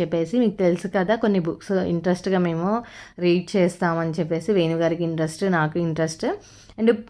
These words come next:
మా వేదార్థికి ఇంట్రెస్ట్ మెయిన్గా. తను ఎక్కడికి వెళ్ళినా కూడా బుక్ కలెక్షన్, ఆ, చే-, తెచ్చుకుంటాడనమాట బుక్స్. So, స్టోరీ బుక్స్ అట్లా, ఆ, తీసుకుంటారు. So, అందుకోసమని పిల్లలకు కూడా అవగాహన ఉంటుంది అని చెప్పేసి అలా ప్లాన్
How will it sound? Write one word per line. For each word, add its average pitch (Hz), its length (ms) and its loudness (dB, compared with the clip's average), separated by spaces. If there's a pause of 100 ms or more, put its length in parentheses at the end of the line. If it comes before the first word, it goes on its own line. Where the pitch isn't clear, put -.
(160)
మా 202 140 -2
వేదార్థికి 202 680 4
ఇంట్రెస్ట్ 165 420 -2
మెయిన్గా. 165 600 0
తను 185 280 2
ఎక్కడికి 190 360 0
వెళ్ళినా 196 240 2
కూడా 196 180 4
బుక్ 180 280 -2
కలెక్షన్, 196 480 0 (280)
ఆ, 160 340 -4
చే-, 160 220 2
తెచ్చుకుంటాడనమాట 165 960 2
బుక్స్. 165 360 -2 (720)
So, 196 40 -8
స్టోరీ 180 420 2
బుక్స్ 170 360 -2
అట్లా, 180 680 0
ఆ, 180 420 0
తీసుకుంటారు. 180 640 -2
So, 262 100 0
అందుకోసమని 190 840 0 (460)
పిల్లలకు 214 380 2
కూడా 208 260 6
అవగాహన 190 500 4
ఉంటుంది 180 500 2
అని 170 160 2
చెప్పేసి 170 520 -2
అలా 175 220 4
ప్లాన్ 160 360 0